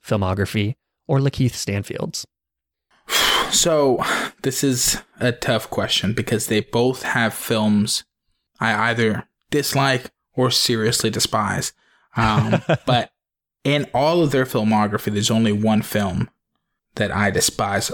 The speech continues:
Speaker 2: above all. And, like, it, I, I can never bring myself to watch this film again. And that's Uncut Gems.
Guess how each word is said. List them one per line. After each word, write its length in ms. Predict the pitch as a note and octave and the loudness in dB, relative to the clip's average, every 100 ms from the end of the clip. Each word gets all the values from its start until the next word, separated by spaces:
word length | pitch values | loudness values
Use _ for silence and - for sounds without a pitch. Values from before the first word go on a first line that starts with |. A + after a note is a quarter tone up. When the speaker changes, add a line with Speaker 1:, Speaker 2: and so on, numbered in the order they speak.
| - | -4
Speaker 2:
above 500 | - - G2 F#2 - - _ | -4 -2 -2 -2 -8 -18 _
all. 420 | A#2 B2 E3+ G#3 - _ _ _ _ _ | 0 2 2 0 -2 _ _ _ _ _
And, 480 | A#2+ A2 G2+ G#2 G#2 - _ _ - | -2 0 0 -2 -4 -6 _ _ -4
like, 460 | A2 A2+ - - - | -2 -2 -4 -8 -6
it, 200 | - - _ _ - | -6 -8 _ _ -2
I, 200 | A#2+ A2 _ - - | -2 -2 _ -6 -4
I 80 | A2+ | -2
can 220 | - A2 | 0 2
never 260 | A2 G2 | 2 0
bring 200 | G#2 F#2+ | 0 0
myself 320 | F2 - G#2 - | 0 -2 -2 -2
to 80 | |
watch 240 | F#2+ - - | -2 -2 -4
this 100 | - | -4
film 160 | G#2 | -4
again. 300 | A#2+ - - - _ _ _ - | -2 -4 -6 -10 _ _ _ -4
And 100 | A2 | -2
that's 200 | G#2+ - - | -2 -2 0
Uncut 360 | G#2+ G2+ - - | 0 0 -2 -2
Gems. 480 | G#2 A2+ A2+ - | -2 -4 -4 -6